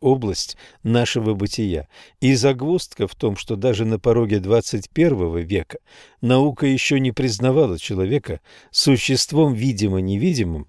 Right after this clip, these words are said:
которое одновременно существует в двух мирах – видимом и невидимом. Говорится,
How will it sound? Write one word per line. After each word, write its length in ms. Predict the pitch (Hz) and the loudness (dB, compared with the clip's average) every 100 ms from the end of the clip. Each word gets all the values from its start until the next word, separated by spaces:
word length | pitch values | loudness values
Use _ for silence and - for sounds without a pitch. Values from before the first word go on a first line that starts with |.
| - - - | -18 -20 -2
которое 480 | 135 - 185 156 147 | 0 4 4 6 4
одновременно 760 | 123 131 139 143 120 92 87 | 2 0 0 0 0 -2 -4
существует 840 | 85 - 101 - 139 - 185 151 95 | -4 -4 -4 -2 -4 0 2 2 2
в 120 | 101 | -4
двух 380 | 107 131 135 - | 0 0 0 0
мирах – 420 | 113 113 107 - - - - | 2 2 2 -4 -20 -20 -14
видимом 640 | 87 110 123 131 160 175 - _ - | -2 0 2 2 2 0 -2 _ -2
и 160 | 151 | 2
невидимом. 800 | 180 110 92 87 98 87 76 71 - _ _ _ _ _ - | 4 4 2 0 -4 -4 -8 -10 -16 _ _ _ _ _ -14
Говорится, 840 | 104 131 131 139 185 - - 190 | 0 2 4 2 -2 -6 -4 -4